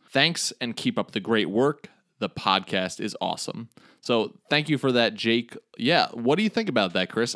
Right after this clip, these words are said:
I mean, I agree with that. Whenever you see, like, Lord of the Rings, like, Frodo, he doesn't get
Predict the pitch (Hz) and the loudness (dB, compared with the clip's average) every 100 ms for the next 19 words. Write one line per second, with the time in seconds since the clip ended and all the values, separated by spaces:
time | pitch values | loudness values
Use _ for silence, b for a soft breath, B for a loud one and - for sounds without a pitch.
0 | - 117 135 135 127 117 101 117 143 123 | -4 -2 2 2 2 2 2 4 4 4
1 | 104 104 120 113 101 92 98 123 139 139 | 4 4 2 4 2 2 0 0 0 0
2 | 117 - 143 127 113 104 95 - 110 117 | 0 -2 0 2 2 2 2 -2 0 4
3 | 123 123 117 117 117 101 92 95 90 - | 4 4 4 4 2 0 -4 -4 -6 2
4 | 131 135 147 151 143 123 131 120 101 117 | 4 6 6 6 4 4 2 0 2 2
5 | 123 | 2